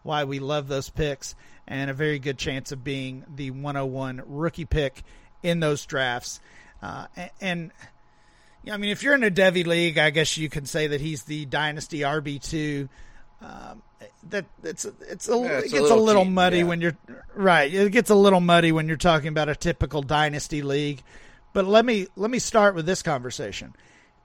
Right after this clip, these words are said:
Speaker 1: If you could right now, two weeks into the twenty twenty-two season, if you could trade any running back in the league outside of Jonathan Taylor for what you knew would be the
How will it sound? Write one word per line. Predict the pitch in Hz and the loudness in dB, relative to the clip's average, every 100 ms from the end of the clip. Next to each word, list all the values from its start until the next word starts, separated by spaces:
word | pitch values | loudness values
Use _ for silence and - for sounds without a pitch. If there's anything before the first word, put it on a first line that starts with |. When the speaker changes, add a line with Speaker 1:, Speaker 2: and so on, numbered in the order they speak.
| - | -2
Speaker 1:
If | 196 170 | 0 2
you | 180 247 | 4 4
could | - 233 208 202 | 8 8 8 4
right | 190 175 214 | 4 4 4
now, | 214 165 139 170 | 0 -2 -2 -4
two | - 165 | -4 -2
weeks | 180 196 - | -2 -2 -4
into | 185 180 | -4 -2
the | 190 | -2
twenty | - 170 175 | -2 -6 -6
twenty-two | 180 180 175 208 | -4 -4 -6 -6
season, | 196 151 131 123 - - _ - | -6 -10 -10 -12 -16 -20 _ -10
if | 170 - | -8 -4
you | 220 | -4
could | - 254 | -2 -6
trade | 196 - 202 170 156 151 156 - - _ _ _ _ - _ _ | -4 2 4 4 2 -4 -10 -16 -20 _ _ _ _ -20 _ _
any | 180 214 247 | -4 0 2
running | 240 240 226 | 2 2 2
back | 196 202 | 2 2
in | 214 | 0
the | 220 | 0
league | 175 160 143 - | 0 0 -2 -4
outside | 180 233 - 185 143 131 | 0 0 2 0 0 -2
of | |
Jonathan | 117 139 123 - 123 | -4 -6 -4 -8 -8
Taylor | 131 107 95 92 - - _ _ _ | -6 -6 -6 -10 -14 -20 _ _ _
for | - 185 180 | -2 2 4
what | 175 202 | 6 4
you | 196 208 | 2 0
knew | 220 196 233 226 170 | 2 2 2 4 2
would | 160 151 | 0 -4
be | 160 165 | -2 -2
the | 151 160 143 | -4 -6 -8